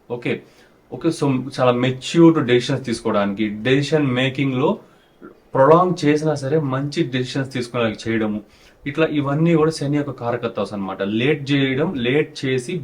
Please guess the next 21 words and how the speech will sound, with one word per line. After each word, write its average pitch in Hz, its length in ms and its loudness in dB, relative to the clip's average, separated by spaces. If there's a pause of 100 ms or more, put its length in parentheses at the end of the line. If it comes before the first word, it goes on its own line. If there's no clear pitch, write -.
(140)
base 165 320 6
in 147 60 2
ఫౌండేషన్ 170 760 0
స్ట్రాంగ్ 131 380 -2
చేయడం, 104 180 -4 (340)
ఆ 120 40 -2
ఫౌండేషన్ 151 460 2
స్ట్రాంగ్ 143 240 0
చేసి 160 220 -4
నెక్స్ట్, 135 320 -2 (800)
నెక్స్ట్ 139 240 -6
గ్రో 127 200 2
చేయడం, 107 300 -2 (400)
ఇవంతా 151 300 4
కూడా 160 140 6
శని 147 240 -2
యొక్క 147 200 -2
కారకత్వాలు. 107 920 -2 (300)
So, 160 180 0 (400)
ఇప్పుడు 131 200 -4
ఏంటంటే 139 560 -2